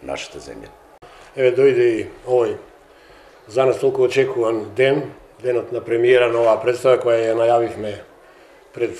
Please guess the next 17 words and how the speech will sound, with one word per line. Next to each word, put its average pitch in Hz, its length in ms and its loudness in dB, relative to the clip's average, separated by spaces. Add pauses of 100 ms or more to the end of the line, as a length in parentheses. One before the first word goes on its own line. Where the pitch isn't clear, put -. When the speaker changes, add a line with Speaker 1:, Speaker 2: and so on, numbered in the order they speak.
(140)
Speaker 2:
два 135 180 2
месеца. 139 480 0
Интензивно 120 600 2
работевме 117 540 -2
овде 107 220 -8
во 104 120 -10
Кавадаречкиот 104 880 -14
театар 101 400 -14 (800)
два 120 180 2
месеца, 135 460 0
јас 117 260 -2
и 104 40 -8
моите 110 260 -6
колеги. 131 540 -2 (2250)
А, 120 800 0
чувствувам 190 560 2
малку 156 400 2